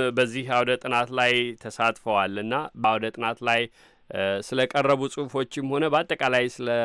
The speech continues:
አውደ ጥናቱ እንደ ታዳሚ ምን ይነግሩናል? እርስዎ ወደሚመሩት የአማርኛ ቋንቋ ማበልጸጊያ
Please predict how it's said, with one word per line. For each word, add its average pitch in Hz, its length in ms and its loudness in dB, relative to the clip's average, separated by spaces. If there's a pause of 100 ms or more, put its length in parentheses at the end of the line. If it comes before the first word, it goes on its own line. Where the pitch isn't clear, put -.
(100)
አውደ 117 260 0
ጥናቱ 120 360 -2
እንደ 127 200 -2
ታዳሚ 131 480 2
ምን 135 180 0
ይነግሩናል? 104 580 0 (220)
እርስዎ 120 300 2
ወደሚመሩት 123 840 2 (180)
የአማርኛ 107 440 0 (120)
ቋንቋ 110 280 -4 (120)
ማበልጸጊያ 107 580 -2